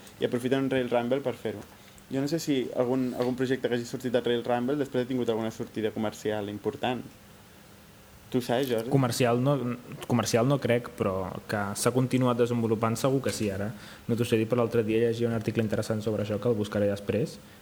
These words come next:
Speaker 2: que deia com alguns projectes comencen així com una tonteria i acaben sent serios projectes. No eren comercials, caps d'aquests, simplement eren, mm,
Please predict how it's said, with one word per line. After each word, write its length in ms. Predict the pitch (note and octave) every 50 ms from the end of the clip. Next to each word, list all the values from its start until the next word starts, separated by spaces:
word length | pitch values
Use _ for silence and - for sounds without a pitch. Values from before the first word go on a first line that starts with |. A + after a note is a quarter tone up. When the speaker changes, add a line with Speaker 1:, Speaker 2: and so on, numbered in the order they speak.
| - - - - -
Speaker 2:
que 140 | - A#2 G#2
deia 140 | G#2 G#2+ G#2+
com 140 | - A#2+ A#2
alguns 240 | A2 G#2+ A2+ A#2 A2+
projectes 560 | - - A#2 A2 A2+ A2+ G#2+ - - B2 - -
comencen 460 | - B2+ A#2+ A#2 A2+ - B2 A#2 A2+
així 240 | A2 - A#2+ A#2 A2+ G#2+
com 120 | - A2 A2 A2
una 80 | G#2+
tonteria 480 | G#2 A2 A2 G#2 - G#2+ G#2 G#2+ A2+ A#2+
i 80 | B2+
acaben 240 | B2 - B2 A#2+ A#2+ A#2
sent 220 | - A#2+ G#2 G#2
serios 380 | - - G#2 G2+ G2+ G2 G2+ - - - - - -
projectes. 560 | - G#2+ G2+ G#2+ A2 - - F#2+ F#2 - - - - - - - -
No 100 | B2 C3+
eren 160 | C3+ C#3+ C#3+
comercials, 480 | - C#3+ A#2+ A2 - - A2 G2 F#2+ -
caps 180 | - G2+ G2+ G2 G2
d'aquests, 240 | - G2 F#2+ -
simplement 380 | - A2 G#2 A2+ A2+ A2+ A2 A2+
eren, 160 | A#2+ B2 B2 A#2+ - - - - - - - - - -
mm, 260 | A#2 A2+ A2 G2+ G2